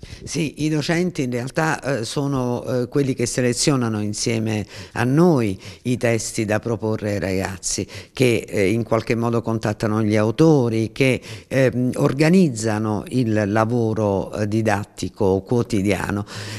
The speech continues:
Eh, ma i ragazzi veramente rispondono in modo entusiastico e questa è una cosa che ci conforta, ci conforta molto.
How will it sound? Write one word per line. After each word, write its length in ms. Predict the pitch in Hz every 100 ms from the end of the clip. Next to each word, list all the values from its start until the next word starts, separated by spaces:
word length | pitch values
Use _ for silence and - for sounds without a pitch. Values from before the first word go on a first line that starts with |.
| -
Eh, 260 | 123 113
ma 220 | 110 160 147
i 100 | 170
ragazzi 640 | 147 156 160 - 135 127 104
veramente 680 | 123 131 131 110 104 120
rispondono 560 | 104 107 - 120 110 104
in 100 | 104
modo 420 | 104 104 101 98
entusiastico 1040 | 120 107 127 107 95 98 92 - 107 -
e 120 | 123 -
questa 320 | - - 95
è 20 |
una 140 | 113
cosa 300 | 113 95 92
che 120 | 98 101
ci 180 | -
conforta, 920 | 101 104 98 107 101 - 104 95 95 -
ci 160 | - 104
conforta 540 | 95 90 95 - 92
molto. 380 | 90 73 -